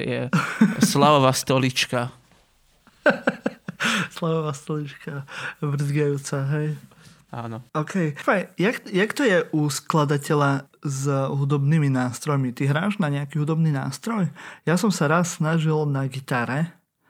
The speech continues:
Speaker 2: hrať, lebo, vieš, som chcel byť pri tom ohni a, a, a hrať tie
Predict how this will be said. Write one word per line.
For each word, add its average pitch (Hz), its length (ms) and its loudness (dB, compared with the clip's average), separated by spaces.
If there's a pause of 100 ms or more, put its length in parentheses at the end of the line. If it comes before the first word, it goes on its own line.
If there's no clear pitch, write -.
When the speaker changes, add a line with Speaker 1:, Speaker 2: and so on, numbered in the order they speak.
(140)
Speaker 2:
hrať, 139 400 0
lebo, 131 480 -2
vieš, 135 240 -2
som 135 140 -6
chcel 135 240 -4
byť 135 140 -4
pri 143 180 -4
tom 139 160 0 (100)
ohni 139 380 2
a, 127 400 -6 (400)
a, - 100 -6
a - 160 -4
hrať 135 300 4
tie 143 160 2